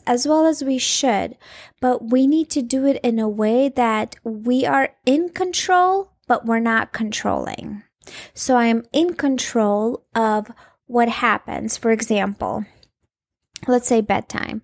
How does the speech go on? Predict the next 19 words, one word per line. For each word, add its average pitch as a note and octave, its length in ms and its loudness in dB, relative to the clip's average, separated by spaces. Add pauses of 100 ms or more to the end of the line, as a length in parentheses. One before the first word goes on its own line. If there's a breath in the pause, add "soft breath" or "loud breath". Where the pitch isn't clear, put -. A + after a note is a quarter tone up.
(420 loud breath)
uh, A3+ 340 2
or A#3 160 4
dinner G#3+ 400 -2
time - 560 -8 (140)
or A3+ 240 2
whatever. G3 540 -4 (320 loud breath)
Like, A#3+ 360 0
I C4 140 4
am D4 340 2
in B3+ 180 4
control B3+ 1160 0
that A#3 240 0
our A3 120 -2
bedtime A3 560 -4
is A3+ 160 0
at G#3+ 120 -4
eight - 240 -6
P G#3 200 -4
M. - 440 -8